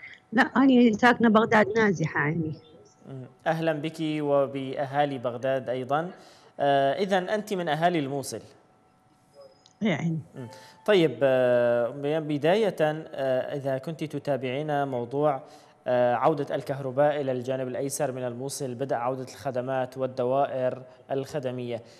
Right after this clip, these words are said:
Speaker 2: آه، كيف تعلقين على هذا الموضوع؟
Speaker 1: الحمد لله على كل حال، وما مقصرين.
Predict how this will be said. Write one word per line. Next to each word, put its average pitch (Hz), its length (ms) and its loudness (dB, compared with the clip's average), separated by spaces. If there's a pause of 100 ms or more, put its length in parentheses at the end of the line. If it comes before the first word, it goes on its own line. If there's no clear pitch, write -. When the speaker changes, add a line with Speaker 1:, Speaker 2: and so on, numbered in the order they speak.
(260)
Speaker 2:
آه، 139 280 2
كيف 190 360 2
تعلقين 156 880 2
على 127 200 -2
هذا 123 260 -4
الموضوع؟ 104 340 -10 (1000)
Speaker 1:
الحمد 240 420 2
لله 208 160 4
على 180 280 0
كل - 200 -10
حال، 175 460 0 (800)
وما 208 260 2
مقصرين. 190 720 2